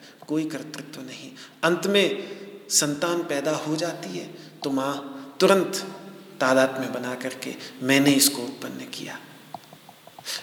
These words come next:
लेकिन जो वो संक्षिप्त, जिस छोटी सी चेतना के साथ उसका तादात्म्य है, उसने तो कुछ भी नहीं किया। वहां तो कोई एक और बृहद चेतना है जो इस संपूर्ण ब्रह्मांड को चला रही है।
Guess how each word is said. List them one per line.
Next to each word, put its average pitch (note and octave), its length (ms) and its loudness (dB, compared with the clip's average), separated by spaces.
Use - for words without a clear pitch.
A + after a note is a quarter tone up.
लेकिन E3 500 2
जो D#3+ 160 10
वो G#3+ 140 8
संक्षिप्त, - 680 2
जिस - 340 4
छोटी D#3+ 360 2
सी G#3+ 160 4
चेतना E3+ 460 2
के F3 160 -2
साथ D3+ 400 -6
उसका D3 260 -4
तादात्म्य C#3 600 -6
है, C#3+ 220 -8
उसने B3+ 280 2
तो C4 120 -4
कुछ - 200 -2
भी D#4 160 0
नहीं D4+ 160 0
किया। - 300 -8
वहां E3+ 280 8
तो B3+ 140 2
कोई B3 380 0
एक G3+ 340 0
और C4+ 240 0
बृहद D#3+ 420 0
चेतना F3 420 0
है D3+ 180 -2
जो D#3 120 -2
इस D#3 160 2
संपूर्ण E3+ 440 0
ब्रह्मांड F3 560 -4
को A#3 80 -6
चला C3 300 -4
रही C3 340 -8
है। - 320 -14